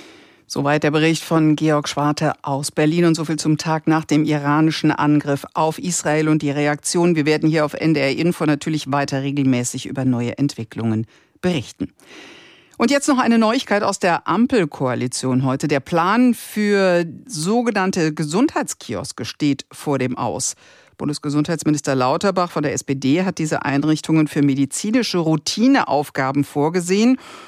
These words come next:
und will eigentlich so die ambulante medizinische Versorgung verbessern. Aber die F D P sieht darin eine teure Doppelstruktur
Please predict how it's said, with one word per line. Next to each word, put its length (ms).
und 120
will 120
eigentlich 300
so 120
die 120
ambulante 500
medizinische 600
Versorgung 560
verbessern. 760
Aber 140
die 160
F 240
D 140
P 260
sieht 420
darin 380
eine 320
teure 480
Doppelstruktur 880